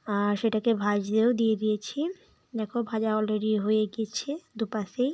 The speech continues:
মোটামুটি। এবার আমি এটাকে তুলে নেব। ভালো করে ভেজে নিয়েছি আমি, এবার আমি তুলে নিয়েছি। এই দেখো বন্ধুরা, already আমি তুলে নিয়েছি,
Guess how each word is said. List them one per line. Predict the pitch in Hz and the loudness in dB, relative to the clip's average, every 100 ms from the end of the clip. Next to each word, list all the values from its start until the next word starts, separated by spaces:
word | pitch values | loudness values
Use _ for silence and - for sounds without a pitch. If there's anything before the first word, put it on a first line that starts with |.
| - | -2
মোটামুটি। | 233 214 208 208 277 403 _ - - - - | -4 -2 -2 -2 -6 -8 _ -20 -20 -20 -8
এবার | 202 202 196 | -4 -2 0
আমি | 208 | 0
এটাকে | 208 208 269 269 | -2 -2 -2 -2
তুলে | 220 185 | 0 0
নেব। | 180 175 175 - _ _ _ _ _ _ _ _ _ _ _ _ _ _ _ _ _ _ _ _ _ _ _ _ _ _ _ _ _ _ _ _ _ _ - | -2 -4 -8 -12 _ _ _ _ _ _ _ _ _ _ _ _ _ _ _ _ _ _ _ _ _ _ _ _ _ _ _ _ _ _ _ _ _ _ -10
ভালো | 220 208 196 | -4 -2 -2
করে | 214 202 | -2 -2
ভেজে | 208 214 | -2 0
নিয়েছি | 208 208 202 - 214 | 0 0 -2 -4 0
আমি, | 208 240 370 - - | 0 0 -2 -8 -8
এবার | 208 202 | -4 -2
আমি | 202 269 | -2 -4
তুলে | - 202 196 | -4 -2 -2
নিয়েছি। | 196 196 - - _ - | -4 -8 -12 -16 _ -8
এই | 214 | -4
দেখো | 202 190 214 | -4 -6 -4
বন্ধুরা, | 208 208 247 | -2 0 -2
already | 220 202 185 208 | -4 -6 -6 -6
আমি | 202 | -6
তুলে | 202 208 196 | -2 -2 -2
নিয়েছি, | 196 185 | -6 -8